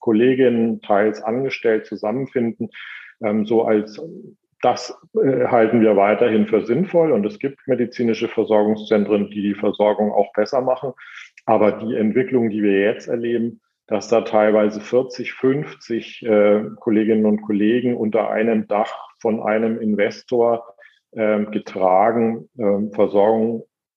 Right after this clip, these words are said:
leisten und dann sehr selektiv in einen Bereich der Kommerzialisierung gehen. Und das ist das,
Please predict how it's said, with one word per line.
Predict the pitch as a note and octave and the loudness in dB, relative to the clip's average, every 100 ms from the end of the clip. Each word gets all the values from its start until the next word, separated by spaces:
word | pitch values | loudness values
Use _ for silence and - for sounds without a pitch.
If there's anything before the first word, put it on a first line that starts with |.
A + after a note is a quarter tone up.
| _ _ | _ _
leisten | G#2 F#2+ F#2 G#2 A2 - A#2+ A2 A2+ | -4 0 2 2 -2 -6 -6 -4 -4
und | - G#2 G2 - | -2 -2 -2 0
dann | G#2 A2 A2+ A2+ | 0 2 0 -2
sehr | - B2+ B2+ C3 | -2 2 2 2
selektiv | B2+ A#2 A2+ - - C3+ C#3 - - | 2 2 0 -6 -8 -8 -8 -12 -4
in | B2+ B2 | -2 0
einen | A#2+ A#2+ A#2+ | 0 2 2
Bereich | A2 A2 G#2+ - | 4 2 2 0
der | G#2+ | -2
Kommerzialisierung | - - C#3 D3 - - G#2+ G#2 G2 - G#2+ G#2+ G#2 | 0 -2 2 0 -2 0 0 0 -4 -8 -4 -2 -2
gehen. | G2+ G2+ | -2 -2
Und | F#2+ | 0
das | A2+ A#2 | -2 -2
ist | C#3 - | -6 -12
das, | G#2+ | -14